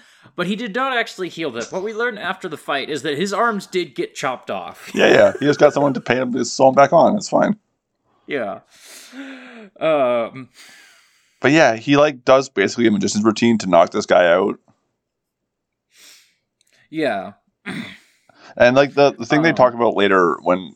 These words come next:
Speaker 2: Gon and them are watching it is that, um, his style was, like, his original attack was really good, but then he,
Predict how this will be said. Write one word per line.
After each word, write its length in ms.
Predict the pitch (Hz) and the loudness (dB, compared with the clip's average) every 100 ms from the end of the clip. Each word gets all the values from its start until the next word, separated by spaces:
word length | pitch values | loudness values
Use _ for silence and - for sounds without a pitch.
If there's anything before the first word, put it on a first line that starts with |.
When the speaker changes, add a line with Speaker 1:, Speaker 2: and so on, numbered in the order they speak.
| _ | _
Speaker 2:
Gon 140 | 95 98 | 2 2
and 80 | 92 | 2
them 60 | |
are 60 | 82 | 2
watching 300 | 80 98 90 | 0 0 -8
it 180 | 76 - | -10 -6
is 140 | 90 | -2
that, 240 | 90 87 - | 0 0 0
um, 320 | 90 - - _ _ _ _ _ _ | -2 -2 -6 _ _ _ _ _ _
his 180 | 135 147 | -2 0
style 640 | - 98 110 95 92 - - | 2 4 4 2 -2 -8 -4
was, 200 | 98 101 | -2 0
like, 240 | 92 92 _ _ _ | -2 -2 _ _ _
his 120 | - 120 | -2 2
original 320 | 120 123 120 | 2 4 2
attack 320 | 101 92 95 | 2 2 2
was 140 | 101 | -2
really 180 | 87 95 | -4 -4
good, 380 | 95 92 90 101 | -2 2 2 2
but 100 | 87 | -2
then 100 | 95 | 0
he, 100 | 107 | 0